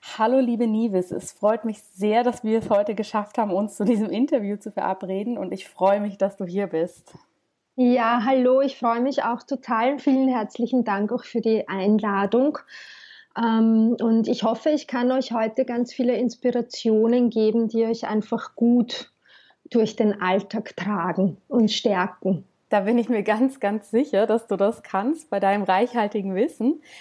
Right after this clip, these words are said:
Speaker 1: Möchtest du dich denn selber noch mal so ein bisschen vorstellen,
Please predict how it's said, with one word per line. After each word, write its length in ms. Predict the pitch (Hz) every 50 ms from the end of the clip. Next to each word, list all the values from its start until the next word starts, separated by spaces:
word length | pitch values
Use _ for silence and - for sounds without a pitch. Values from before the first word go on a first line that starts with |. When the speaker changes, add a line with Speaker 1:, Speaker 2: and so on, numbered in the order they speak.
| - -
Speaker 1:
Möchtest 380 | - 233 262 302 - 320 311 -
du 60 | 294
dich 120 | 294 277
denn 160 | - 269 247 220
selber 300 | 214 214 247 302 349 330
noch 140 | 311 302
mal 180 | 294 302 302 294
so 60 | 294
ein 80 | 294 277
bisschen 320 | 302 294 294 - 277 277
vorstellen, 800 | 269 - 262 240 240 262 262 - - 254 240 240 240 240 240 247